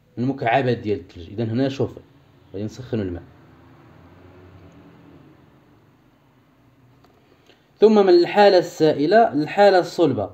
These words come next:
فهنا عندنا غوف غوادير، يعني غادي نبردو. غوف غوادير. غ-، غوادير. غوف غوادير.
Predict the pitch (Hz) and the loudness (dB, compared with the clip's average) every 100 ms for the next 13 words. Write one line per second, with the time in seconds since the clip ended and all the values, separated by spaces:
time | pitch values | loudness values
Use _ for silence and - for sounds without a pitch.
0 | _ _ 117 165 135 143 185 185 196 139 | _ _ -8 -6 -6 -4 0 0 -2 -2
1 | 135 110 101 101 98 135 175 - 170 160 | -2 -2 -6 -10 -12 -10 -10 -8 -6 -4
2 | 147 107 95 - _ _ _ _ _ _ | -4 -4 -10 -14 _ _ _ _ _ _
3 | _ _ _ _ 107 139 135 113 120 92 | _ _ _ _ -4 -2 -2 -2 -2 -2
4 | 92 82 - _ _ _ _ _ _ - | -10 -12 -20 _ _ _ _ _ _ -18
5 | 92 101 120 139 139 _ _ _ _ _ | -10 -4 -2 -4 -10 _ _ _ _ _
6 | _ _ _ _ _ _ _ _ _ _ | _ _ _ _ _ _ _ _ _ _
7 | _ _ _ _ _ 95 95 92 92 101 | _ _ _ _ _ -16 -16 -14 -8 -2
8 | 113 120 101 104 104 101 98 90 85 85 | 0 0 -2 -4 -4 -4 -4 -6 -10 -14
9 | 85 _ _ _ _ _ _ _ _ _ | -16 _ _ _ _ _ _ _ _ _
10 | - - _ - 113 - 98 98 87 | -20 -20 _ -20 -18 -10 -6 -6 -8